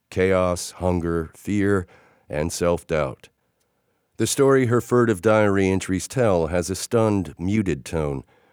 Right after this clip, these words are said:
the flat affect of someone in shock.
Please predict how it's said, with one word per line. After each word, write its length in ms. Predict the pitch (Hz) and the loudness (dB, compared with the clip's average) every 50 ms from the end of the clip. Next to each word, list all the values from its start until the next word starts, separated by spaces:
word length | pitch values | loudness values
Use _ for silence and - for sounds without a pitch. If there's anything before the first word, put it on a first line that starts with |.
| _ _ | _ _
the 80 | - 87 | -6 -6
flat 420 | - - 101 107 107 107 104 - | -2 0 2 4 4 2 2 0
affect 560 | 95 104 104 95 - - 98 101 98 - _ | -2 -2 -2 0 0 0 0 0 0 -2 _
of 140 | 92 90 - | -10 -8 -8
someone 420 | - - 92 90 90 87 87 85 85 | -4 -4 -2 -2 0 0 -2 -2 -2
in 140 | 80 78 | -4 -4
shock. 560 | 76 - - - 80 71 64 60 - _ - | -6 -8 -6 -6 -6 -6 -6 -10 -12 _ -20